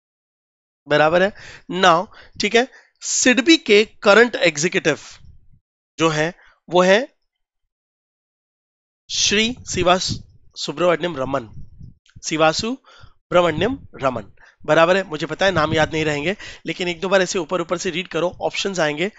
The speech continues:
तो पता चल जाएगा। फॉर्मेशन आपको याद रखने की जरूरत नहीं है, हेडक्वार्टर लखनऊ में है, बराबर? Ministry of Finance, Government of India के कंट्रोल में आता है। Of course, ये कोई प्राइवेट कंपनी नहीं है, सिर्फ डेवलपमेंट के लिए कंपनी कं-, बैंक बनाई गई है, बराबर?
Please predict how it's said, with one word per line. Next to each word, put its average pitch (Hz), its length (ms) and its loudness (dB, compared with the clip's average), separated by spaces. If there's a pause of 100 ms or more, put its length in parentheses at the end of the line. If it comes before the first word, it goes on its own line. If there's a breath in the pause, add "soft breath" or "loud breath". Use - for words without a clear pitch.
(380 soft breath)
तो 220 160 2 (480)
पता 139 140 -4
चल 120 160 -10
जाएगा। 104 280 -14 (360 loud breath)
फॉर्मेशन 220 500 2
आपको 202 200 2
याद 170 260 2
रखने 170 200 -6
की 170 100 -4
जरूरत 156 280 -4
नहीं 175 120 -4
है, 196 100 -4 (360 loud breath)
हेडक्वार्टर 190 440 0
लखनऊ 160 380 -6
में 170 120 -4
है, 175 160 -8 (720 soft breath)
बराबर? 165 400 4 (300 soft breath)
Ministry 220 440 2
of 240 60 0
Finance, 165 420 0
Government 170 320 -2
of 202 120 -8
India 170 200 0
के 185 80 -4
कंट्रोल 156 380 -6
में 143 80 -6
आता 113 200 -8
है। 110 160 -12
Of 139 140 -10
course, 175 240 -4
ये 170 60 -4
कोई 160 120 -8
प्राइवेट 151 340 -2
कंपनी 165 280 -8
नहीं 147 200 -6
है, 175 80 -6 (380 loud breath)
सिर्फ 220 200 -6
डेवलपमेंट 175 480 -2
के 208 100 -8
लिए 190 120 -6
कंपनी 165 340 -8 (100)
कं-, 165 260 -4
बैंक 160 400 -2
बनाई 147 320 -2
गई 113 260 -14
है, 104 80 -18 (920 loud breath)
बराबर? 175 320 4